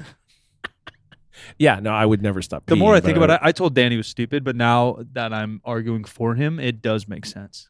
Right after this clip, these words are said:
Speaker 2: 'Cause the, the syrup can't be more expensive.
Speaker 1: I have no idea. But I will tell you this, that it, straight regular Coca-Cola,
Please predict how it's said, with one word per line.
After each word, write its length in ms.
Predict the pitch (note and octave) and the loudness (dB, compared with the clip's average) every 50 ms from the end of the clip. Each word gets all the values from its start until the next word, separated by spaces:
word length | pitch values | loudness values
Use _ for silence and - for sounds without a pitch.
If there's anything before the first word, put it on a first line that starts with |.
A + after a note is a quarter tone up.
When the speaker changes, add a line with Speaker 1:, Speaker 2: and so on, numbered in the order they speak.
| _ - | _ -4
Speaker 2:
'Cause 140 | G3+ G3 F#3 | -2 0 0
the, 80 | G#3+ | 0
the 240 | E3 C#3 C3+ E3 E3 | -2 0 -2 -2 -2
syrup 340 | - - - A#3 G3+ - - | -2 -4 -2 -2 -2 -2 -4
can't 240 | - - F3+ E3+ - | -8 -10 -10 -8 -8
be 80 | C3 | -8
more 160 | A#2+ A2+ G#2+ | -8 -6 -8
expensive. 560 | G2+ - - - C3 D3+ C3+ - A#2+ C#3 - _ _ _ _ _ _ - - | -10 -12 -12 -12 -12 -10 -10 -12 -14 -14 -16 _ _ _ _ _ _ -10 -2
Speaker 1:
I 120 | - B2 B2 | 0 2 2
have 100 | A#2+ B2 | 2 4
no 220 | B2+ B2+ B2+ C3 | 4 4 6 6
idea. 360 | B2+ B2 A#2+ B2 A2+ G#2 F#2+ - - - - _ | 4 4 2 2 0 -2 -4 -6 -14 -20 -6 _
But 80 | - A#2 | 4 6
I 120 | B2 B2+ | 8 8
will 160 | C3+ C3+ D3+ C#3+ | 8 8 6 6
tell 160 | - - D3+ | 6 4 4
you 120 | C3+ B2 A#2+ | 6 6 4
this, 320 | A2 B2+ A2+ G2+ - - | 4 4 2 2 0 -4
that 260 | - G2+ G2+ G2+ G2 - _ - | -6 -6 -6 -6 -8 -12 _ -10
it, 160 | G#2+ G#2 - _ - | -12 -12 -10 _ -8
straight 380 | - - - - B2 B2 C3+ - F#2+ G2 | -8 -6 0 2 4 4 4 2 -2 -2
regular 380 | A2 A2 A#2+ B2 C3 C3 B2+ | -2 0 4 6 6 6 6
Coca-Cola, 640 | - - B2+ A#2+ A#2+ A2+ - B2 A#2 A#2+ C3+ C#3+ D3+ | 4 2 0 0 -2 0 4 6 6 6 6 4 2